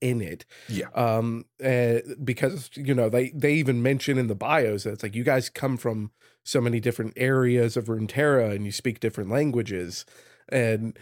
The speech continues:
Speaker 1: they're like, that's a lot more of, like, current K-pop right now, is that you've
Speaker 2: Yeah.
Speaker 1: got a lot of more international stars getting dropped in. So, like, I, I like that they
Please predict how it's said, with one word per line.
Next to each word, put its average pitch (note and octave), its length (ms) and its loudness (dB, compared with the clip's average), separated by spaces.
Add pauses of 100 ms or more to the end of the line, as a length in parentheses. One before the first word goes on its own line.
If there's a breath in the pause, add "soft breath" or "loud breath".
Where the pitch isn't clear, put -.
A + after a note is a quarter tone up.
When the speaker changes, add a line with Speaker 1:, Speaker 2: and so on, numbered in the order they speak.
(200 loud breath)
Speaker 1:
they're C3 280 4 (140)
like, A2 160 -2
that's D#3+ 240 0
a E3 160 4
lot C3+ 320 4
more B2+ 160 6
of, B2 100 0
like, A#2 220 2
current C3 480 0
K-pop B2 500 0
right A2 240 0
now, A2+ 360 0
is G2 100 -6
that G#2 180 -4
you've G#2 80 0
Speaker 2:
Yeah. G#2+ 160 -2
Speaker 1:
got A2+ 300 2
a - 20 0
lot G2+ 340 0
of G2 140 -6
more A2 280 0
international G#2+ 680 -2
stars G#2 460 0
getting G2+ 240 -4
dropped G2 340 0
in. G2+ 260 -2 (440 loud breath)
So, G#2+ 420 4
like, A2 380 0 (180 loud breath)
I, C#3+ 180 4
I D3 100 4
like D#3+ 240 6
that D3 120 4
they C3 220 2